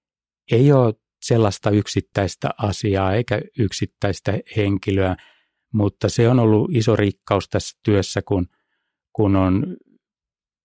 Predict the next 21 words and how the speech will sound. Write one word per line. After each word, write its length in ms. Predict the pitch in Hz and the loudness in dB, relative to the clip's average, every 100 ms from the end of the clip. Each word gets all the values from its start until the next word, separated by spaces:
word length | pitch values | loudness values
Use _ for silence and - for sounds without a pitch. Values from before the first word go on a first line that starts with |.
| - | -6
lähes 280 | 113 104 - | -2 -2 -2
koko 440 | 110 - 104 - - _ - | -4 0 0 0 -6 _ -2
työura 520 | 113 104 101 98 95 | 2 4 2 2 0
voinut 320 | 95 95 92 _ | 0 0 0 _
työskennellä 680 | 104 95 - 104 95 92 90 _ _ _ - | 0 0 0 0 0 0 -4 _ _ _ -2
ylimmän 340 | 110 110 104 | 2 4 4
johdon 260 | 98 92 95 - | 2 2 0 0
tehtävissä, 680 | 101 95 - 98 95 - 101 | 0 0 -4 -4 -4 -4 -2
ollut 320 | 95 95 - _ _ _ _ | -2 -2 -6 _ _ _ _
lukuisissa, 680 | 107 - 104 98 98 - 101 - _ _ _ _ - | -6 0 0 2 -2 -4 -6 -8 _ _ _ _ -10
eh, 380 | 117 - - 170 | -6 -6 -6 -8
hallituksissa 1200 | - - 107 101 98 92 98 - - 101 - - | -10 -4 0 0 0 0 -4 -4 -8 -8 -8 -6
ja, 240 | 101 98 95 - _ _ | -4 -4 -6 -10 _ _
ja, 240 | 104 98 101 | -4 -2 -2
ja 220 | 101 95 | -2 -2
työskennellyt 920 | - 110 104 - 107 101 98 107 90 | -2 0 0 0 -4 -2 -2 -4 -4
ja 200 | 90 101 | -2 -2
asiakkaina 880 | - 120 - 101 95 - 104 98 95 | -2 -2 0 0 0 -4 -2 0 0
on 120 | 92 | 0
ollut 300 | 95 95 90 - | 0 -2 -4 -2
paljon, 400 | 104 95 92 | -2 0 -2